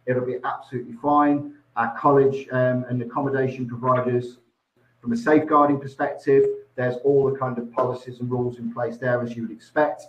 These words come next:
Academy-wise, you know, our apprentices are well looked after as well. So we know you can't drive, you know, at the age of sixteen, having just completed A-levels, and some of our locations are quite rural. We get that.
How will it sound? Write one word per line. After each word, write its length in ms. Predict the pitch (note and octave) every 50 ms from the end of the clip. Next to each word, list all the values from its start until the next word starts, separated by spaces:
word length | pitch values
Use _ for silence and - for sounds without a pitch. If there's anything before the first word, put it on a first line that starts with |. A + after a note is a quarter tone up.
| _ _ _ _ _ _ _ _
Academy-wise, 1080 | - - - D#3+ D#3 D#3 D#3 D3+ D3 D3 C#3 C#3+ C#3+ C#3+ C#3 C#3 C#3 C3+ C3+ - - - _ _ _ _ _ _
you 180 | - C3 C3 B2+
know, 300 | B2+ B2+ B2 - - - - _ _ _ _ - A#2 A#2 A#2+
our 200 | C3 C3 B2+ -
apprentices 420 | - C3+ B2 A#2+ A#2 - - - A#2+
are 40 |
well 200 | A2+ B2 A#2+ A#2+
looked 220 | A#2 A#2 A#2 - B2
after 340 | A#2 A2+ A2 A2+ - A#2+ G#2+
as 100 | - -
well. 180 | A#2 A2+ A2+
So 80 | A2+ -
we 120 | C3 C#3 C#3+
know 580 | D3 D#3 E3 E3+ F3 F3+ F3+ F3+ - - - - _ -
you 120 | C3+ B2+
can't 320 | - D#3+ D3 C#3 C#3 -
drive, 520 | - D3 A2+ - C#3+ D#3+ F3 F3+ - - - - _ _ _ _ _ _ _
you 80 | C#3
know, 180 | C#3 C#3 C#3 C#3
at 80 | C#3 C#3
the 80 | C#3+
age 180 | C#3+ C#3+ C3+ C3+
of 60 | B2+
sixteen, 460 | - D#3 D3+ - - - D3 C#3 C#3
having 220 | C#3 C3+ C3+ C#3 C3+
just 180 | C#3 C3 -
completed 440 | C#3+ C3+ A#2+ C#3 C#3 C3 A#2 - -
A-levels, 440 | C3 C3+ C3+ C#3 C#3 C#3+ D3+ C#3 C#3+
and 120 | C#3+ C3
some 220 | - - D#3+ D#3+ D#3
of 100 | D3+ D3+
our 140 | D3 D3
locations 800 | C#3+ C#3+ C#3+ C3+ C#3+ D3 D3 C#3 C3+ C#3 - C#3+ C#3 C3+ - - _ _ _ -
are 60 | C3+
quite 300 | - - C#3+ C#3 C3+ C3+
rural. 720 | C3 C3+ D3 D3+ D#3 D#3+ E3+ F3 F3+ G3 G#3 G3+ - - - _ _ _
We 100 | B2 A#2+
get 280 | A#2+ - D3+ D3+ - D3+
that. 300 | D3+ C3+ - - -